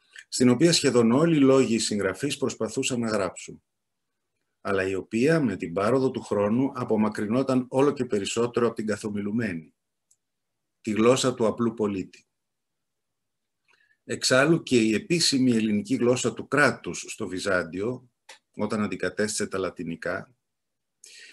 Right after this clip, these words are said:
υπέφερε από μία αγκύλωση και στατικότητα, μιμούμενη και πάλι την αττική γλώσσα, και απομονώθηκε από τις φυσιολογικές αλλαγές που η καθομιλουμένη ζωντανή γλώσσα πάντοτε υφίσταται.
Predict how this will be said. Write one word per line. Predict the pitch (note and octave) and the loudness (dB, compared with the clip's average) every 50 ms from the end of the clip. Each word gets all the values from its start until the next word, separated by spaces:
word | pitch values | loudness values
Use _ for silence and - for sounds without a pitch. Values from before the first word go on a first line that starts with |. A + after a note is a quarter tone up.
| - _ _ - _ _ | -20 _ _ -20 _ _
υπέφερε | - A#2+ A#2+ A#2 D#3 E3 D#3+ F3 F3+ E3+ D#3 | -6 -6 2 4 4 4 4 2 2 2 2
από | D3 - B2+ A#2+ | 2 2 2 2
μία | C3 D3+ D#3+ D3 - - | 2 2 0 -2 -4 -4
αγκύλωση | B2+ A2+ G2+ F#2 B2 D3 D3 D3 C3 - C3+ B2+ | -6 -6 -6 -4 -4 -2 -2 0 -2 -2 -4 -4
και | - A#2+ | -4 -6
στατικότητα, | - - A2+ G#2 - G#2+ A2 - C#3+ B2 A2 - - - - F#2 G#2 A2+ A2+ - _ _ _ | -4 -4 -4 -6 -6 -8 -4 0 0 0 0 -2 -8 -10 -8 -8 -8 -8 -10 -14 _ _ _
μιμούμενη | - G#2+ G#2+ G#2+ A2+ C#3 D#3 D3+ C3 A#2 A2+ G#2+ G#2 | -2 0 2 4 4 4 2 2 2 2 2 2 0
και | - G#2+ G2 | -2 -6 -2
πάλι | - C#3 C3+ B2+ A#2 - | 2 2 2 2 2 -2
την | - G2+ G#2 | -4 -4 -4
αττική | G2 - - E2 - - C3+ | -4 -6 -8 -16 -6 -6 -4
γλώσσα, | G#2+ G2+ F2+ E2+ E2 - - - A2+ A#2 - _ _ _ _ _ _ _ _ _ _ _ _ _ _ _ _ | -4 -2 -4 -4 -4 -6 -8 -10 -10 -12 -14 _ _ _ _ _ _ _ _ _ _ _ _ _ _ _ _
και | - - C3+ C3 | -2 2 4 4
απομονώθηκε | B2 - B2 A#2 A#2+ A#2+ C3+ D#3 F3 E3 - - A#2 - - A2+ A2 | 4 4 4 2 4 2 2 2 2 0 -2 -6 -8 -2 2 4 4
από | G#2 G#2+ G#2 G#2 | 4 2 0 -4
τις | - G2+ G2 - | -4 -4 -10 -8
φυσιολογικές | - G#2+ G#2 - G#2 G2 F#2+ F#2+ F#2 F#2 - A#2+ A2+ - - | -6 -6 -6 -4 -4 -2 -2 -4 -6 -4 -4 -4 -4 -2 -4
αλλαγές | F#2+ F#2+ F#2 F2+ E2+ F#2 G#2 A#2 B2+ B2 - - - - _ _ _ _ _ _ _ _ _ | -4 -4 -4 -4 -4 -4 -4 -4 -4 -6 -10 -12 -12 -18 _ _ _ _ _ _ _ _ _
που | - A#2+ | 0 0
η | A2+ | 0
καθομιλουμένη | A2+ - A2+ - G#2+ G2 G2 F#2+ F#2+ G2+ G2 G#2 A#2 B2+ B2+ B2 A#2 G#2 F#2 E2 - - | 2 0 -2 -2 -4 -6 -6 -6 -6 -4 -2 0 2 2 2 2 2 2 0 -2 -8 -10
ζωντανή | F#2+ F#2 A2 G#2 F#2+ F#2 F#2 F#2+ G#2+ A#2+ A#2+ | -6 -2 -2 -2 0 -2 -2 -2 0 -2 -2
γλώσσα | G2+ - F#2 F#2 F#2+ G#2 A2 - B2+ B2 A#2+ | -2 -2 -2 0 0 -2 -2 -4 -6 -6 -6
πάντοτε | - A2+ A#2 B2 B2 A2 - - E2+ | -2 -2 0 0 0 -2 -2 -6 -8
υφίσταται. | F#2 - - - F#2 - - - D2+ _ _ - _ | -8 -8 -8 -10 -10 -10 -10 -12 -16 _ _ -20 _